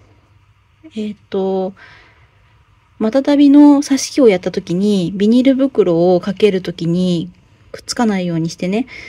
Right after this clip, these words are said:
浮かすためのワイヤーで使ったやつの再利用なんですよ。なんだけど、その新しい袋が見つからないので、ちょっとこれはね、また後日になります。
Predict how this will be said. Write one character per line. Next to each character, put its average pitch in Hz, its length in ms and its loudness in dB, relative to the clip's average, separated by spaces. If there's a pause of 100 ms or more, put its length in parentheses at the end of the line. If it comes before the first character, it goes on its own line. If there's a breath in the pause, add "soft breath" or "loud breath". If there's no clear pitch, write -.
(200 loud breath)
浮 202 100 -4
か 233 160 0
す 240 240 -6
た 247 140 -2
め 247 140 2
の 269 200 6
ワ 233 120 2
イ 220 80 2
ヤ 220 120 2
ー - 20 2
で 226 120 4
使 254 200 -6
っ 254 40 -2
た 262 160 -2
や 262 80 2
つ - 80 -12
の 180 100 -4
再 233 220 -2
利 247 80 0
用 202 100 0
な 175 100 -4
ん 165 80 -2
で 160 60 -8
す - 140 -10
よ。 175 100 -6 (1000 loud breath)
な 233 100 2
ん - 20 2
だ 190 100 -2
け 180 120 -4
ど、 190 260 0 (320)
そ - 180 -2
の 214 160 4
新 262 200 6
し 294 140 2
い - 20 0
袋 208 220 2
が 185 100 -2
見 180 120 -6
つ - 80 -12
か - 140 0
ら 233 80 2
な 226 100 0
い 214 80 0
の 170 120 -4
で、 185 220 0 (340 loud breath)
ち - 60 -16
ょ - 20 -8
っ - 20 4
と 277 60 2
こ 220 140 4
れ 196 80 2
は 196 140 0
ね、 202 360 0
ま 208 120 -2
た 196 380 -2 (140)
後 208 100 4
日 180 460 -4
に 190 120 -4
な 170 120 -2
り 165 140 -4
ま 175 140 -4
す。 - 220 -12